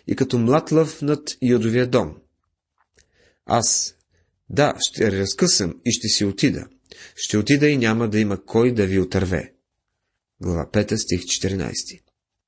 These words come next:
Ето още едно чудесно сравнение. Бог казва: "За Ефрем ще бъда като лъв, но за Юда ще бъда като млад лъв, като лъвче." Гледали ли сте научно-популярни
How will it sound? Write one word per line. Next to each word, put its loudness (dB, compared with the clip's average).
Ето 2
още 2
едно 0
чудесно -4
сравнение. -2
Бог 0
казва: 0
"За 4
Ефрем 0
ще 0
бъда 2
като 0
лъв, 0
но 0
за 2
Юда 4
ще 0
бъда 2
като -4
млад 0
лъв, -4
като -4
лъвче." -2
Гледали 4
ли 4
сте 2
научно-популярни 0